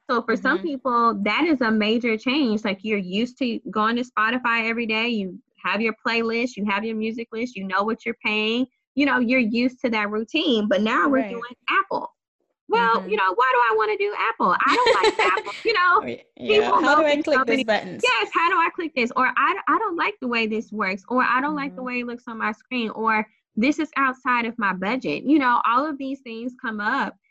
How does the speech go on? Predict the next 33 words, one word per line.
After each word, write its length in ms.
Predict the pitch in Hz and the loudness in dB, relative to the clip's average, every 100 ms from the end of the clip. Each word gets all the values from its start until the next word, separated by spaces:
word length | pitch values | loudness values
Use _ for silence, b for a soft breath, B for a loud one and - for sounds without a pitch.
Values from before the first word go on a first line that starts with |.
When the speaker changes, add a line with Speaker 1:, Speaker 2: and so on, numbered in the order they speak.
| _ _ - | _ _ -6
Speaker 1:
And 160 | 214 | -4
so 400 | 214 226 220 214 - | -2 0 2 2 0
as 260 | 220 226 | 0 0
you 120 | 240 | -2
experience 760 | 220 208 - 220 262 240 220 247 | -4 -6 -6 -2 0 0 -2 -4
even 260 | - 220 262 | -4 -2 -2
a 60 | 254 | -2
change 380 | - 247 247 247 | -2 -2 -2 -2
like 200 | 226 208 - | -2 -4 -4
that, 400 | 220 320 262 233 - _ - | -4 -2 -2 -4 -8 _ -6
you 160 | 214 | -2
go 280 | 214 214 233 | 0 -2 -2
through 340 | 254 233 226 | -4 -8 -8
various 460 | 202 202 220 220 220 | -4 -4 -2 -4 -4
cycles, 360 | 247 240 196 190 | -4 -4 -6 -6
right? 220 | 202 214 | -4 -4
Because 220 | 214 220 - | -6 -10 -10
now 420 | 208 226 233 233 - _ | -4 0 0 0 -4 _
you 120 | 214 | -8
really 220 | 208 254 262 | 0 0 0
don't 220 | 240 226 | -2 -2
want 200 | 220 214 | -2 -4
to. 180 | - 196 | -8 -12
So 120 | 196 | -8
now 180 | 190 196 | -4 -4
you're 180 | 208 208 | -2 -2
rejecting 640 | 202 190 196 196 190 175 | -2 -4 -4 -4 -8 -8
it 240 | 175 170 - _ _ | -4 -6 -8 _ _
and 140 | 202 208 | 0 0
you're 80 | |
not 220 | 208 220 247 | 0 -2 -4
Speaker 2:
Mm. 40 | |
Speaker 1:
interested. 720 | 247 226 202 175 190 185 185 | -6 -6 -10 -10 -6 -4 -4